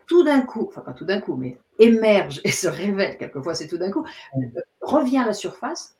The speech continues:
Speaker 1: et donc pénètre nos couches de conscience. C'est-à-dire que l'inconscient devient conscient. Ça, c'est de la
Speaker 2: Hmm.
Speaker 1: psychanalyse, euh, A B C, quoi, hein.
Speaker 2: Hmm.
Speaker 1: Donc, les, l'inconscient devient conscient et par là, nous sommes guéris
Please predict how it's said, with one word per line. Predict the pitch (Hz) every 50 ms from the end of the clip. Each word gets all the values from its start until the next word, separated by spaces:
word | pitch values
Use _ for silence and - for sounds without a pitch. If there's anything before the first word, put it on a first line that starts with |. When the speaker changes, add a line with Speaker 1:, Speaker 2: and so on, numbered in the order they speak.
| _ _ _ _ _
Speaker 1:
et | - 220
donc | 208 247 240 233 -
pénètre | - 302 311 277 302 370 381 - - 226
nos | 208 214 208
couches | - - 320 - -
de | 254
conscience. | - - - 339 349 - - 262 254 240 208 - - - - _ _ _ _
C'est-à-dire | - - 165 190 196 160
que | 156
l'inconscient | 190 269 330 320 - 294 262 - - 311 339
devient | 302 254 208 202 214 202 -
conscient. | 240 240 - - 147 127 - _ _ _
Ça, | _ 214
c'est | 208 - 156
de | 139
la | 151
Speaker 2:
Hmm. | -
Speaker 1:
psychanalyse, | - - - _ 180 180 175 180 208 254 247 202 175 160
euh, | 147 143 143 139 139 147 143 151 - 147 143 139 - - _ _ _ _ _ _ _ _ _
A | 175 160
B | 165 220
C, | 240 - - 170 -
quoi, | - - 160 - _ _ _
hein. | 175 - 143
Speaker 2:
Hmm. | 143 139 143 - _ _ 147 147 151 - _ _ _
Speaker 1:
Donc, | 185 180 - - - - _
les, | - 180 269 - - -
l'inconscient | 185 214 294 330 330 339 302 - - - 269 247 220
devient | 208 190 175 175 170
conscient | 170 - 160 151 - - 202 247 370 - _ _ _ _
et | - 214 214 - -
par | 302 294 277 233 262
là, | 277 311 392 508 - - - - _ _ _ _ -
nous | 180 180 170
sommes | - - - 170 160 160 151 147 143 - _ _ _ _
guéris | - 147 165 160 147 147 143 143 - _